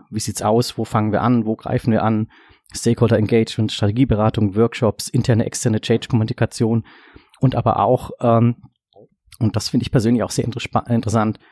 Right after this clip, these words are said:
äh, Coaching von Sustainability Managern in der Firma selber. Weil oft ist ja so, gerade in mittelgroßen Firmen, dass halt irgendjemand das zusätzlich übergestülpt bekommt und eigentlich eine ganz andere Aufgabe hat, Assistenz oder keine Ahnung was. Und dann sollen die hingehen und das Unternehmen irgendwie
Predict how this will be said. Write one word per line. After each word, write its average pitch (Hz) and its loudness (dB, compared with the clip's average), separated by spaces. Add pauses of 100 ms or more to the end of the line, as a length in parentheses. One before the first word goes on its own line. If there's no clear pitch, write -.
(300)
äh, 110 0
Coaching 139 0
von 110 -2
Sustainability 123 -2
Managern 110 0
in 117 2
der 101 2
Firma 110 2
selber. 98 0
Weil - -10
oft - -6
ist - -8
ja 110 4
so, 107 0
gerade 104 -2
in 101 -2
mittelgroßen - -2
Firmen, 113 0 (680)
dass - 0
halt 123 0
irgendjemand 117 2
das 117 -4
zusätzlich 160 0
übergestülpt 120 0
bekommt 98 -4
und - -10
eigentlich 110 -2
eine 104 0
ganz 110 -2
andere - -2
Aufgabe 82 -2
hat, - -10
Assistenz - 0
oder 104 -2
keine 107 -2
Ahnung 107 0
was. 87 -8
Und 92 -6
dann 95 0
sollen 101 0
die 101 -2
hingehen 117 2
und 107 -2
das - -6
Unternehmen 113 2
irgendwie 95 -2